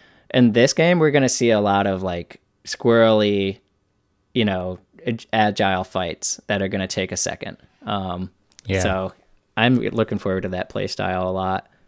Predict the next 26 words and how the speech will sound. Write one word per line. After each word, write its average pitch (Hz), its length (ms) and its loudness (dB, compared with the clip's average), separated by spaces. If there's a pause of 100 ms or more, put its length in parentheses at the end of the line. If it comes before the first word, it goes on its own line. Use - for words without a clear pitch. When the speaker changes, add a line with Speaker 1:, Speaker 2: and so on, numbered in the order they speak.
(400)
Speaker 2:
Yeah. 87 300 -4 (880)
Speaker 1:
So 151 160 6
next 170 480 4 (340)
on 180 400 4
the 196 180 4
list, 202 800 2 (280)
the 196 60 6
Blackout 185 540 8
list. 180 560 4 (380)
Speaker 2:
The 117 220 -4
Blackout 143 500 0
Speaker 1:
It 151 160 2
Speaker 2:
list. - 360 -2 (360)
Speaker 1:
The 156 80 -6
Blackout 165 420 4
list. 175 300 0 (100)
Oh, 240 400 8 (300)
it's 139 100 -6
a 143 60 0
good 135 160 2
one. 113 220 4 (340)
So, 151 460 8 (880)
um, 147 460 8 (300)
the 127 100 8
scrolling 220 500 6
system, 117 540 2